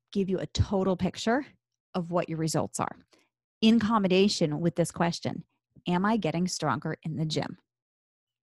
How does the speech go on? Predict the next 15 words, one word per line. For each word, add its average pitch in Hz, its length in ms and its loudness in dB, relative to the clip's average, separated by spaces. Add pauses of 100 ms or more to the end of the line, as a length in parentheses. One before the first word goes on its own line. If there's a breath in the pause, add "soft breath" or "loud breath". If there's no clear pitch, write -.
(280)
Keep - 220 -2
your 175 80 2
focus 165 320 -4
on 156 140 -2
that 135 160 -2
as 135 160 -4
well. - 140 -8 (680 loud breath)
I 262 300 4
know 262 240 4
it - 80 0
can 226 140 2
be 226 80 2
hard 185 340 2
to - 60 -14
consider 196 760 -2